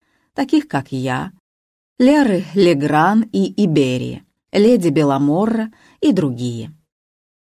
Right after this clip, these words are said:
Только после инициации и обретения вами контроля над собственным даром вы будете допущены к обучению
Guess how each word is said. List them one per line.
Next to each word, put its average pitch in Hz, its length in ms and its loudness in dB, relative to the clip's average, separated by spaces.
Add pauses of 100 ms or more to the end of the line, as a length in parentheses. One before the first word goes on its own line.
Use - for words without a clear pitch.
(100)
Только 294 320 2
после 254 400 0
инициации 208 1120 -2 (320)
и 208 80 4
обретения 180 760 2
вами 165 300 2
контроля 160 640 0
над 143 180 -2
собственным 143 720 -2
даром 143 460 -4 (280)
вы 240 160 2
будете 196 380 0
допущены 214 800 0
к - 160 -10
обучению 151 720 -4